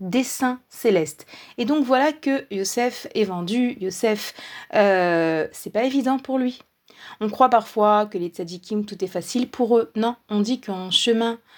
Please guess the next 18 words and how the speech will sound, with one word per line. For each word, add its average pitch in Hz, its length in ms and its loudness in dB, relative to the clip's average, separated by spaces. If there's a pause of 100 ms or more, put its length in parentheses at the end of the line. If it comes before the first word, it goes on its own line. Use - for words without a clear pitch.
(140)
lorsqu'ils 180 760 -4
se - 140 -6
trouvent 233 420 -2
dans 190 140 2
la, 180 160 2 (440)
euh, 165 600 2 (320)
carriole 214 540 2
des, 180 300 2
des, 170 200 -2
des 170 240 -10
Ishmaélim 190 600 0
là-bas, 208 360 2 (520)
euh, 180 180 0
qui - 140 -12
vont 180 100 -4
l'amener 180 280 4
en 202 140 2
Égypte, 202 540 -2